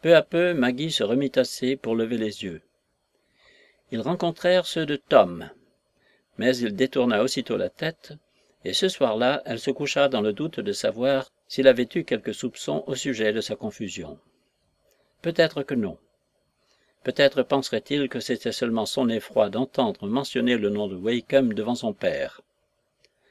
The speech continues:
C'était l'interprétation que sa mère en avait tirée.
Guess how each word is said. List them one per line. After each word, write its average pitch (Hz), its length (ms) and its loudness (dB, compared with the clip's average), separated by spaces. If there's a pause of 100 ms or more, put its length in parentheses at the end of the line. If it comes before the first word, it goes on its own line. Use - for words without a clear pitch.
(240)
C'était 165 300 2
l'interprétation 139 800 2
que 135 100 -2
sa 120 160 2
mère 123 300 2
en 120 80 -2
avait 110 180 0
tirée. 95 440 -4